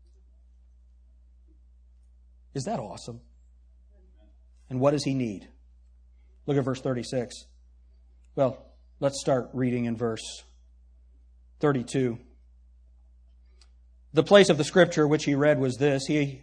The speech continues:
was led as, he was led as a sheep to the slaughter, and like a lamb dumb before his shearer, so opened he not his mouth. In his humiliation his judgment was taken away, and who shall declare his generation? For his life is taken from the earth."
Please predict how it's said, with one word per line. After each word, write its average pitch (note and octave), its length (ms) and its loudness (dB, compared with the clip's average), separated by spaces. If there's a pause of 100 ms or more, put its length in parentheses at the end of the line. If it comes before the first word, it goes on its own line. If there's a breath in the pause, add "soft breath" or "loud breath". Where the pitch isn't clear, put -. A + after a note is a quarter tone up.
was C3 180 -2
led D#3+ 240 6
as, C#3 320 -2 (420)
he D3+ 100 -2
was D3 160 -2
led D#3+ 160 4
as C3 120 0
a A#2 240 -6
sheep - 480 -4
to C#3 100 -8
the A#2 80 -10
slaughter, B2+ 420 -2 (560 soft breath)
and C3 100 -2
like C#3 160 2
a C3 40 0
lamb C#3 360 0
dumb D3 160 4
before C3+ 280 -2
his A#2 100 -8
shearer, C3+ 340 -2
so C3 300 -6
opened D3+ 260 0
he C#3 80 -6
not B2+ 180 -4
his A2+ 140 -10
mouth. A2+ 420 -10 (560)
In D3 80 -2
his C3+ 100 0
humiliation E3 600 4
his C3 120 -2
judgment D3 380 4
was B2+ 100 -8
taken D#3 280 -2
away, C#3 440 0 (200 loud breath)
and D3 140 -2
who G#3+ 80 4
shall G3+ 160 0
declare F3 340 0
his C3+ 140 -6
generation? A#2 680 -8 (580 soft breath)
For D#3+ 100 0
his C#3+ 140 0
life E3+ 340 6
is B2+ 80 -6
taken D#3+ 360 -4
from C3+ 160 -6
the B2 140 -4
earth." A#2 340 -8